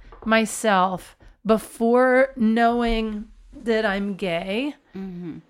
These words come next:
Speaker 1: meeting a really interesting guy like this
Speaker 2: Mm.
Speaker 1: and getting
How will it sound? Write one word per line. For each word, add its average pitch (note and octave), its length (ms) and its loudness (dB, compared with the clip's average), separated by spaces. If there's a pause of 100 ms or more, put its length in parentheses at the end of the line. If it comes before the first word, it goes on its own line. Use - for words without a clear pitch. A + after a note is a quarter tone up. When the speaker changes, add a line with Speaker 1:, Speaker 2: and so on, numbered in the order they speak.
(180)
Speaker 1:
meeting A#3+ 680 -4 (140)
a A3 140 -6
really A#3 840 -2 (840)
interesting A3+ 720 -4
guy F#3+ 400 -2
like D#3 300 -8
this - 480 -14 (100)
Speaker 2:
Mm. C#4 400 -2
Speaker 1:
and G#3+ 220 0
getting A3 540 0